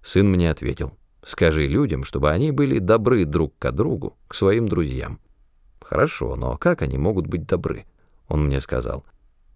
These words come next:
«Скажи им, чтобы они делились друг с другом». Я уточнил у него, чем они должны делиться. Тогда он задумался на минуту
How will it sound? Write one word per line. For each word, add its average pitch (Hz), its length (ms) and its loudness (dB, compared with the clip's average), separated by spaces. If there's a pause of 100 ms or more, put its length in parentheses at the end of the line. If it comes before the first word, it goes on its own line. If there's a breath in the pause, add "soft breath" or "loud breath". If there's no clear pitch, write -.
«Скажи 90 500 0
им, 90 100 2
чтобы 120 300 0
они 131 180 0
делились 101 560 0
друг 64 220 -4
с 62 40 -6
другом». - 420 -8 (500)
Я 87 240 6
уточнил 76 540 0
у - 20 -6
него, 57 320 -8 (540)
чем 165 280 2
они 69 140 0
должны 69 340 0
делиться. 69 520 -2 (560)
Тогда 131 240 4
он 117 120 4
задумался 139 600 2
на 139 80 4
минуту 139 500 2